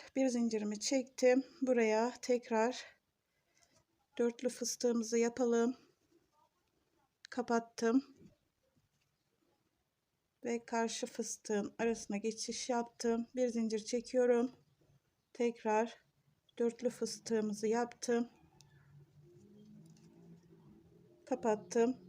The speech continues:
Karşı fıstığın arasına geçiş yaptım. Tekrar tepesine dörtlü fıstık kapattım.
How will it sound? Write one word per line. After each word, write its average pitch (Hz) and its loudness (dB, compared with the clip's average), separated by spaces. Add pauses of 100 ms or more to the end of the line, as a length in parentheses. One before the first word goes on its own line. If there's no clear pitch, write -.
(240)
Karşı 233 -2
fıstığın 226 -4
arasına 226 0
geçiş 233 -4
yaptım. 226 0 (1800)
Tekrar 226 0 (320)
tepesine 240 -2 (180)
dörtlü 233 -2
fıstık 233 -4
kapattım. 233 -2